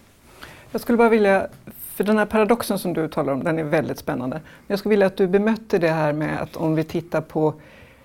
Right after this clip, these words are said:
vad, hur skillnaden E U,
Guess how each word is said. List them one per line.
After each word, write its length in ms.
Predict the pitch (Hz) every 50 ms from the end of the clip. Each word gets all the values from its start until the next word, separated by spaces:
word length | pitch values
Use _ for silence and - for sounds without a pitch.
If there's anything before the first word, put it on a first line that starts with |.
| - _ _ _ _ _ _ _ _ _ - - - _ - - - - - -
vad, 260 | 117 156 156 175 180
hur 280 | 147 196 190 180 170 165
skillnaden 560 | - - 196 160 160 160 156 160 160 156 - -
E 280 | 190 175 160 156 156
U, 220 | 156 151 151 151